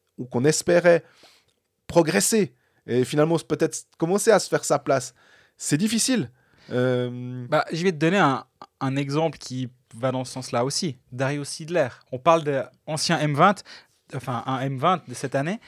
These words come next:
Speaker 2: Dario Sidler, il jouait, il a joué, euh, en moyenne une vingtaine de minutes, ou un tout petit peu moins, il y a un match à dix, dix minutes contre les Lettons.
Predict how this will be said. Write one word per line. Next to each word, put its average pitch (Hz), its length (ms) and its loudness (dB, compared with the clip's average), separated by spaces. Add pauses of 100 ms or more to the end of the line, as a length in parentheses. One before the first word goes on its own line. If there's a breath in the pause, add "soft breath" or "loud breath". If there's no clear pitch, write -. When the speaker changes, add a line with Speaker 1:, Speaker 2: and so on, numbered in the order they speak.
(220 soft breath)
Speaker 2:
Dario 143 160 0
Sidler, 175 360 2
il 160 80 -2
jouait, 147 560 4
il 135 160 -2
a 135 60 2
joué, 147 320 2
euh, 123 280 4
en 123 120 -2
moyenne 139 320 0
une 135 120 -4
vingtaine 135 280 -4
de 151 100 -2
minutes, 151 440 -8
ou 120 100 -10
un 120 100 -6
tout - 180 -20
petit - 140 -18
peu 151 140 -4
moins, 147 260 0
il 131 60 -2
y 123 60 -2
a 117 40 -2
un 113 40 -6
match 120 200 -6
à 117 40 -6
dix, 113 220 -10
dix 113 120 -10
minutes 120 200 -10
contre - 180 -16
les 107 60 -8
Lettons. 117 220 -10